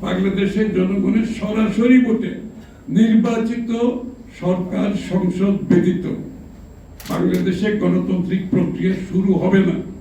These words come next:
বাংলাদেশে গণতন্ত্র প্রক্রিয়া এখনো শুরু হয় নাই। আমরা অপেক্ষা করছি নির্বাচনের পরে শুরু হবে, এবং সেটাকে আমরা কিভাবে এগিয়ে নিয়ে যাব, সেখানে আমাদের বাংলাদেশকে নতুন বাংলাদেশ, একটা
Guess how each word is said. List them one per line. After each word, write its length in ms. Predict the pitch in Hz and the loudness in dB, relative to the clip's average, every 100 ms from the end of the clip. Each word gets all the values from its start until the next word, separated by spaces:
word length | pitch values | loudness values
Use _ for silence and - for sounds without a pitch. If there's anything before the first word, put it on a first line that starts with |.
| - - - - - | -16 -18 -20 -18 -8
বাংলাদেশে 580 | - 190 196 202 214 220 | -2 0 2 2 2 2
গণতন্ত্র 540 | 214 214 - 202 208 208 - | 2 0 0 0 0 -2 2
প্রক্রিয়া 340 | 214 - 214 | 0 0 0
এখনো 320 | 196 220 226 | 0 2 2
শুরু 280 | - 220 220 | 2 2 4
হয় 280 | - 240 247 | 2 2 2
নাই। 300 | 311 - - - - - - - - - - - - | 2 0 -4 -8 -14 -16 -18 -18 -20 -20 -20 -20 -14
আমরা 200 | 190 208 | -4 0
অপেক্ষা 380 | 220 240 240 226 | 0 0 0 0
করছি 320 | 247 - - 233 | 0 -2 -6 -4
নির্বাচনের 760 | 208 202 214 220 220 214 220 - | -4 -4 -4 -4 -4 -4 -4 -4
পরে 340 | 185 190 240 - | -4 -2 -2 -2
শুরু 220 | 233 269 | 0 2
হবে, 240 | 202 220 - - - - - | 2 0 -2 -6 -12 -14 -14
এবং 200 | - - | -6 -4
সেটাকে 500 | - - 170 226 233 | -4 -4 -2 0 2
আমরা 220 | 262 254 247 | 6 6 4
কিভাবে 320 | 226 214 208 190 | 2 0 0 0
এগিয়ে 240 | 175 165 | -4 -6
নিয়ে 140 | 147 - | -8 -8
যাব, 200 | - - - - - - - | -10 -12 -14 -16 -20 -20 -12
সেখানে 340 | - 170 196 208 | -6 -2 0 2
আমাদের 420 | 180 170 165 165 - - - - - - | 2 2 0 0 -2 -6 -10 -16 -16 -10
বাংলাদেশকে 600 | - 156 156 - - 180 | -6 -4 -4 -4 -4 -4
নতুন 320 | 156 156 165 156 | -2 -2 0 0
বাংলাদেশ, 540 | 151 135 147 - - - - - - - | 0 0 -2 -4 -6 -8 -14 -18 -16 -12
একটা 240 | 147 185 | -4 -2